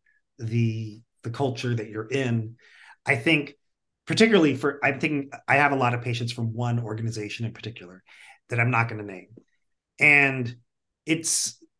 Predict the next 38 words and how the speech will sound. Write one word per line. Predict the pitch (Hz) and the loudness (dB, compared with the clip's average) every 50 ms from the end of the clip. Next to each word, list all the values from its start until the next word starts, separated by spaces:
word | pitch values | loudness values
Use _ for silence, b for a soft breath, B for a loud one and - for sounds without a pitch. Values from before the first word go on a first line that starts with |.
| _ - | _ 2
there's | 160 156 143 | 2 4 4
a | 139 147 | 4 4
lot | 143 135 | 4 4
of | 135 123 | 2 2
networking | 123 127 131 - 156 147 - - 143 139 | 0 0 0 0 -2 -4 -2 -2 0 0
that | 143 139 | 0 2
goes | 147 143 143 135 131 | 4 4 4 4 4
on. | 135 131 131 131 135 131 131 | 2 0 0 -2 -4 -4 -6
And | 135 - 123 120 | -6 -4 -4 -2
so | 117 - 131 127 127 - | 0 0 0 0 0 2
I | 120 123 | 2 0
sort | 120 120 147 139 | 2 2 0 0
of | 127 113 | 0 0
work | 107 110 143 143 139 139 | 2 4 6 6 6 4
with | 143 139 | 2 0
them | 139 131 127 | 0 0 2
about | 123 113 110 | 0 0 -2
how | - - - 143 139 135 | -4 -2 0 2 2 2
to | 135 127 | 2 0
reframe | 120 123 117 113 - - - 127 120 117 120 127 | 0 -2 -4 -4 -6 -6 -4 -2 0 0 0 0
it, | 131 135 135 120 - - - _ _ _ _ _ _ _ _ _ _ | -2 -4 -6 -10 -14 -20 -20 _ _ _ _ _ _ _ _ _ _
how | - 131 127 | -4 -4 -2
to, | 123 120 | -2 -2
how | 117 113 123 123 | -2 -2 -2 -2
to | 117 | -2
see | 117 - - 139 135 135 | -4 -6 -4 -2 -2 -2
it, | 131 127 131 - - - _ _ _ _ _ _ _ _ _ | -2 -2 -4 -10 -16 -20 _ _ _ _ _ _ _ _ _
and, | - 127 135 131 127 127 123 123 123 123 120 120 117 120 - - _ _ _ _ _ _ _ _ _ _ _ _ - | -2 0 2 2 2 2 2 0 0 -2 -2 -4 -4 -6 -10 -18 _ _ _ _ _ _ _ _ _ _ _ _ 0
and | 143 156 147 | 2 2 2
then | 135 123 | 2 2
how | 107 135 156 151 151 151 151 151 | 2 4 6 6 6 4 2 0
to | - - 151 143 135 127 127 123 123 123 | -4 -2 0 0 0 0 0 -2 -4 -4
navigate | 127 127 143 139 151 151 170 147 151 147 139 135 110 | 0 2 4 4 4 4 4 4 4 2 2 2 0
that, | 139 131 123 120 120 120 120 120 - _ _ _ _ _ _ _ _ _ _ - | 2 2 4 4 2 0 -2 -6 -14 _ _ _ _ _ _ _ _ _ _ -4
being | 139 139 135 127 | -2 0 0 0
true | 117 - 175 | 2 4 4
to | 165 147 | 4 4
themselves, | 131 139 127 120 117 - 139 131 127 123 123 117 117 117 120 - - - | 2 2 0 0 0 2 2 2 4 2 2 2 0 -2 -2 -6 -8 -12